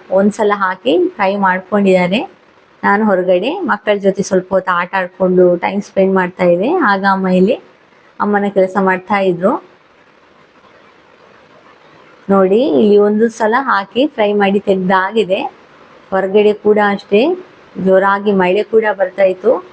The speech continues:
ಈ ತರ ಮಳೆ ಬರುವಂತಹ ಸಂದರ್ಭದಲ್ಲಿ ಹಲಸಿನಕಾಯಿಯ ಸೋಂಟೆಯನ್ನು ತಿನ್ನೋದಿಕ್ಕೆ ತುಂಬಾನೇ ರುಚಿಯಾಗಿರುತ್ತೆ. ಇಲ್ಲಿ ಅಮ್ಮ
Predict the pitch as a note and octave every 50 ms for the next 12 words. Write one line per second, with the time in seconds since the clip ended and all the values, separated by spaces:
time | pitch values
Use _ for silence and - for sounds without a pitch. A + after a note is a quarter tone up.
0 | - G#3 G#3 G3+ G3+ - G3+ F#3+ G3 B3+ F#4 G4+ - - A3+ G#3 G3+ G3+ G#3+ A3
1 | A3 A3 G#3+ G#3+ G#3 G#3 G#3 A3 G#3+ G#3 G#3 G#3+ G3+ G3 G3 F3+ F3+ F3+ F#3 F#3
2 | F#3 F#3 F#3+ G#3+ D4+ - - - - - - - - - - - - - - -
3 | - - _ _ _ _ _ _ _ _ _ _ _ - A3+ A3 A3+ A3 A3+ A3+
4 | A3 G#3 G#3 - G3 F#3+ F#3+ F#3 G#3+ C4 F4+ - - - - - B3 A#3 A3 A3+
5 | A3 A3+ A3 G3+ G3+ G3 G3 - G3 F#3+ F#3 F#3 F#3 F3+ - - D4 G4 - _
6 | _ _ _ - A3 G#3+ G#3+ A3+ B3 C4+ D4 D4+ D4 D4 C4+ A#3+ A3 G3+ - -
7 | F#3 F3+ F3 F#3 E3+ F3 F3 - - - A#3 D4+ F4+ - - _ _ _ _ _
8 | _ _ _ _ _ - - - - - - - - G#3 G#3+ G#3+ A3 A3+ B3 A#3
9 | - A3 G#3+ G3+ G3 G3